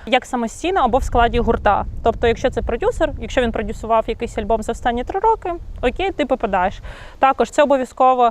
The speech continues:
особа має мешкати в Україні, бо ми підтримуємо і пропагуємо саме підтримку і надавання можливостей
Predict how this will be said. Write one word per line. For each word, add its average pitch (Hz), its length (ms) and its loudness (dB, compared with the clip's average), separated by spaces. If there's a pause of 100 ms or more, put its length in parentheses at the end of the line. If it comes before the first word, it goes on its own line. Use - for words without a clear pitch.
(140)
особа 240 400 0
має 233 280 0
мешкати 226 400 -4
в 208 60 -8
Україні, 214 600 -4
бо 240 140 2
ми 254 120 0 (260)
підтримуємо 226 920 2
і 220 100 -2
пропагуємо 220 640 2 (540)
саме 233 360 2
підтримку 233 520 -2
і 214 60 -4
надавання 220 500 -2
можливостей 220 840 -2